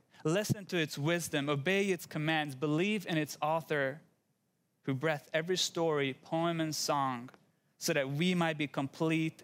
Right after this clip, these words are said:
and fully equipped for every good work. Use all of these functions. Discover different ways of reading the Bible. If you've only been reading the Bible one way your whole life, try out something new.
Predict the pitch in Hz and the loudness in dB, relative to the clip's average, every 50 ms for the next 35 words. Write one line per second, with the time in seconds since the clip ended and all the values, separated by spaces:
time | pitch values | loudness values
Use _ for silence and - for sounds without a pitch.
0 | - - 135 131 131 - - - 160 156 156 151 156 151 147 - - - 151 143 | -10 -6 -6 -6 -6 -8 -4 -2 0 2 2 2 0 0 -2 -6 -4 -2 0 0
1 | 117 92 - _ - - _ _ _ _ _ _ _ - 135 - - 147 147 143 | 0 -2 -6 _ -20 -20 _ _ _ _ _ _ _ -4 -2 0 0 0 -2 -2
2 | 143 143 131 139 135 123 147 143 131 127 120 123 - - - - - _ _ _ | -4 -4 -2 -2 -4 -4 -4 -2 0 0 0 -2 -6 -10 -20 -20 -20 _ _ _
3 | _ _ _ _ _ _ _ _ - 170 185 160 185 160 165 180 180 175 165 143 | _ _ _ _ _ _ _ _ 0 0 2 2 2 2 2 2 0 0 -2 0
4 | 139 147 139 - - - 151 151 151 143 - - 151 135 123 139 139 - - - | -2 -2 -2 -4 -4 -2 -2 -2 -2 -2 -2 -2 -2 -2 -4 -8 -10 -14 -16 -18
5 | - - - - 160 170 160 - - 214 202 - 190 170 147 180 196 - 214 196 | -20 -16 -6 -4 -4 -4 -4 -2 -2 -2 -2 -2 -4 -2 -2 -2 -2 -2 -2 -2
6 | 185 170 147 147 175 190 196 220 190 196 170 147 143 156 180 196 196 196 190 175 | -2 -2 0 2 2 2 2 0 -2 -2 -4 -2 0 0 0 0 0 0 0 0
7 | 160 156 131 156 156 170 175 165 170 156 151 - 170 - 156 202 214 214 196 190 | -2 0 0 0 0 0 0 0 -2 -2 -2 -2 -2 0 0 0 0 2 0 0
8 | 180 151 147 196 202 196 196 170 165 151 170 165 175 170 165 151 143 151 160 175 | 0 0 0 0 0 -2 -2 -2 -2 0 0 -2 0 0 -2 -2 0 0 0 0
9 | 170 165 170 165 160 156 147 - - 156 147 147 147 143 135 131 127 120 - - | 0 0 0 0 2 0 0 0 0 0 0 2 0 0 0 -2 -2 -4 -8 -18
10 | _ _ _ _ _ - 196 190 208 196 196 180 - - 185 175 160 - 160 151 | _ _ _ _ _ -4 -2 0 2 0 0 -2 0 -2 -2 -2 0 -2 -2 0
11 | 143 147 147 139 135 123 127 | 2 2 2 0 0 -2 -6